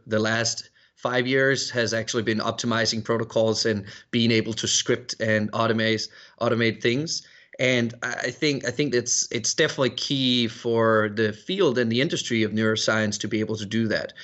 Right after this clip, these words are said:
because having to go through anything like this in a manual way,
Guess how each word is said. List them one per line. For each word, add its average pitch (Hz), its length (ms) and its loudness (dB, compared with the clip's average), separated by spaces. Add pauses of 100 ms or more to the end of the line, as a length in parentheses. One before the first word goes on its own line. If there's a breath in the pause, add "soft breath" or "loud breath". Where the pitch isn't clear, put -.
(220 loud breath)
because 113 640 2
having 123 340 0
to 131 100 -4
go 120 200 2
through 117 320 -2
anything 117 480 -2
like 110 280 -2
this 113 220 -2
in 110 120 -4
a 107 40 0
manual 120 400 0
way, 127 380 2